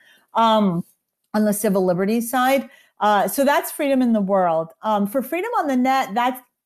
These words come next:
takes a more specific look at, uh, internet and digital freedom. And it specifically looks at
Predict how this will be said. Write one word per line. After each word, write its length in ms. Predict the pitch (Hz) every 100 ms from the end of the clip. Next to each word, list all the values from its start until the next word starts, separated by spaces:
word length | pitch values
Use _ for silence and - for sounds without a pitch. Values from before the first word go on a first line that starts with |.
| -
takes 240 | 269 -
a 60 | 233
more 180 | 233
specific 680 | 233 - 214 - 262 277 269
look 260 | 220 214 208 196
at, 260 | 196 190 - _ _
uh, 120 | 208 202 -
internet 480 | 240 233 254 226 185
and 140 | 196
digital 340 | 202 208 202 185
freedom. 440 | - 156 147 139
And 160 | 208 202
it 120 | 196
specifically 580 | - 233 254 247 240 240
looks 320 | 226 214 208 -
at 280 | 202 190